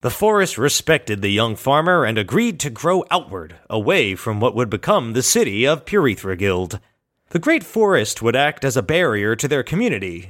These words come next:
and the halflings would respect the boundaries set by the forest. That small city became what is today the beautiful Purethra Guild, and that aforementioned forest is where your adventure begins. So with this history in hand,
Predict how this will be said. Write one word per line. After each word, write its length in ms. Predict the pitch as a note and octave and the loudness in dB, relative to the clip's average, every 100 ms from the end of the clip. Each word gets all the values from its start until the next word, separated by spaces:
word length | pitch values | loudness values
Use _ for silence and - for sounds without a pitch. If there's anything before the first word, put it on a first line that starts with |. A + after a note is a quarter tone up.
| - | -10
and 100 | A#2 | -8
the 60 | |
halflings 580 | C3+ B3 - C3 D#3+ C#3 | -2 -4 0 0 0 0
would 140 | G#2+ G#2 | -2 -2
respect 480 | G#2+ - F#3 F#3+ | -4 0 -2 -2
the 100 | D3+ | -8
boundaries 760 | D#3 D#3 C3 A2 A2 A2+ A2+ - | -2 0 2 2 2 0 -2 -6
set 500 | - C#3+ A2+ G2 - | -2 0 0 -2 -4
by 220 | G2+ F#2+ | -4 -2
the 100 | F#2+ | -4
forest. 640 | G#2 - D3+ F#2+ C2+ - - _ _ _ _ | -6 0 2 2 -4 -12 -14 _ _ _ _
That 260 | G2 G3+ B3 | -2 0 0
small 400 | - G3 G3 D3+ | -2 0 0 0
city 380 | - D3+ G2 E2+ | 0 0 0 -4
became 360 | A2+ D#3+ D3 | -4 0 0
what 160 | B2+ C3+ | 0 -2
is 120 | A#2 | -2
today 480 | B2 D3+ B2+ D#2+ E2+ | -2 0 0 -4 -8
the 120 | G#2 | -8
beautiful 540 | F2 D3+ A3+ E3+ E3+ | -2 0 0 0 -4
Purethra 640 | E3+ - A#2 A#2+ A2 F2+ F2+ | -4 0 2 2 0 -6 -4
Guild, 400 | F2 D2+ C#2+ G2+ _ _ - | -6 -8 -14 -18 _ _ -4
and 160 | D3 B2+ | -2 0
that 160 | C#3 | 0
aforementioned 800 | A#2 E3 - C3+ D3+ D#3+ C#3 A2+ | 0 -2 0 0 0 -2 -6 -4
forest 500 | G#3 G3+ G#2+ C3 - | -2 -2 0 -2 -2
is 180 | A#2+ A2 | -4 0
where 160 | B2+ | 0
your 380 | G#2+ G2 A3+ F#3 | 0 0 0 2
adventure 580 | F3 G#2+ F#3+ A#3+ - F#3 | 0 0 -2 -2 -2 0
begins. 680 | D3+ A#2+ A2+ F2 D#2+ - - _ _ _ - | 0 0 0 0 -6 -10 -10 _ _ _ -6
So 180 | - C3 | -2 0
with 160 | D3+ | 2
this 200 | G#3+ G#3+ | 0 -2
history 520 | - A3 - D3 C3+ A2 | -2 -2 0 0 2 2
in 80 | |
hand, 480 | F#2 D#3+ G#2 E2+ E2 | 2 0 0 -4 -16